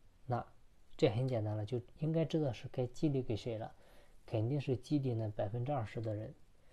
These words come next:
因为股份呢是只给核心的人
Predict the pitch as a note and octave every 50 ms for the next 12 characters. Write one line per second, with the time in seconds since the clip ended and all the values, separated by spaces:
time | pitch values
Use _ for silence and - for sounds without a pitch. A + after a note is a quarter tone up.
0 | - - - - - - - C#3 C3+ C#3 C3 - - B2 A#2 A2+ G#2+ - F3 E3
1 | C#3+ A#2+ G#2+ - - A2+ - - - D3+ D3 - C3+ C3+ - - - - C3 B2
2 | - G3 F3+ D#3 C3 G#2 G#2 A2+ -